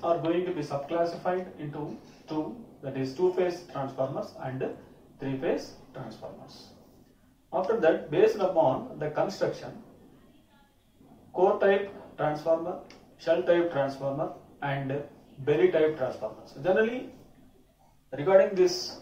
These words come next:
transformers topic, we are going to deal, or we are going to consider, uh, the core type of transformers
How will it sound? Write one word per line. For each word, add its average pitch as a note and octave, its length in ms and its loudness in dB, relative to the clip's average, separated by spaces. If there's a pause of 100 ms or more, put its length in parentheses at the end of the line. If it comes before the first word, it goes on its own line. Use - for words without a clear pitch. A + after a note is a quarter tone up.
transformers F#3 680 2
topic, D#3+ 340 2
we D3+ 80 -2
are D3 160 0
going D#3+ 220 -4
to C#3+ 160 -6
deal, B2+ 300 -6 (1080)
or C3 140 2
we C3+ 80 0
are C#3+ 80 4
going E3 240 2
to - 60 -4
consider, D3 560 -2 (360)
uh, A2+ 240 -10 (460)
the D3 80 -8
core F3 260 4
type F#3 220 4
of E3 240 4 (240)
transformers C#3 960 -6